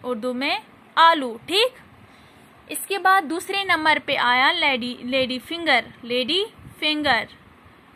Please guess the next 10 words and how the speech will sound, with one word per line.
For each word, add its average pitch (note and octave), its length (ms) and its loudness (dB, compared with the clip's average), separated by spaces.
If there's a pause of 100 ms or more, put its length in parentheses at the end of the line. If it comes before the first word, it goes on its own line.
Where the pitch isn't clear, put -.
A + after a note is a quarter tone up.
(160)
लेडी B3+ 240 -4
फिंगर C#4 300 -6
means D#4 440 -8
बामियतुन। C#4 1120 2 (140)
लेडी A#3+ 300 -10
फिंगर C4 300 -10
means D#4+ 460 -6 (200)
बामियतुन। C4+ 960 0 (960)
बामियतुन E4+ 880 2 (320)
यानी D#4+ 440 -6